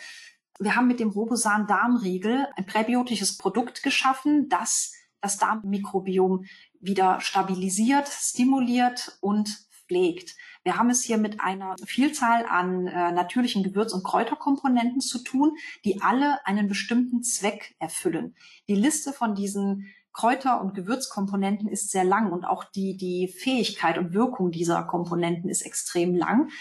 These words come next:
Aber ihr könnt euch das ungefähr so vorstellen, dass jede Komponente eine bestimmte Funktion erfüllt und darunter sind zum Beispiel auch wieder diese Gerb- und Bitterstoffe, die ich eben angesprochen habe,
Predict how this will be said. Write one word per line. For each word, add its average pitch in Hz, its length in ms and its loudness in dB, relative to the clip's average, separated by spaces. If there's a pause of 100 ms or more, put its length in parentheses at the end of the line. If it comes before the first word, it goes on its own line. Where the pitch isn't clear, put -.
(280)
Aber 190 160 2
ihr 185 80 2
könnt 240 200 0
euch 262 120 0
das 208 160 -4
ungefähr 220 320 0
so 196 120 2
vorstellen, 233 480 0
dass 208 200 0
jede 233 200 0
Komponente 214 800 2
eine 196 160 2
bestimmte 214 400 -2
Funktion 202 720 0
erfüllt - 540 0
und 185 180 0
darunter 208 400 0
sind 208 180 -6
zum 196 160 -8
Beispiel 202 400 -2
auch 202 220 0
wieder 208 160 -6
diese - 200 -6
Gerb- - 360 0
und - 140 -10
Bitterstoffe, - 520 -4
die 240 160 -2
ich 226 160 -6
eben 220 180 0
angesprochen 202 800 0
habe, 202 320 2